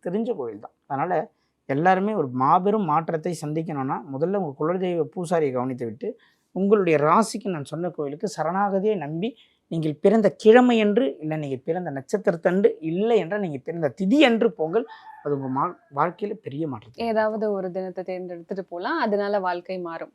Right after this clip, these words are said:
Speaker 1: பெரிய
Speaker 2: மூன்றும் இருந்தாலும் சரி, ஒ-, ஒருவேளை மூன்றும் ஒன்-, ஒன்று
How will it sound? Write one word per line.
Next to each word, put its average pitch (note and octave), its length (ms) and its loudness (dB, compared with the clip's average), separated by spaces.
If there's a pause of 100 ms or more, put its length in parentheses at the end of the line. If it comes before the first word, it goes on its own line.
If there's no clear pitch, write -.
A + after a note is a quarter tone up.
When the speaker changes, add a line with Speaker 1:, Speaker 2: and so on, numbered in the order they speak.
Speaker 1:
பெரிய B3 300 10
Speaker 2:
மூன்றும் E4+ 180 8
இருந்தாலும் C#4+ 560 6 (840)
சரி, B3 220 4
ஒ-, A3+ 240 6
ஒருவேளை A#3+ 400 8
மூன்றும் B3 360 6
ஒன்-, A3 280 0
ஒன்று A3 300 0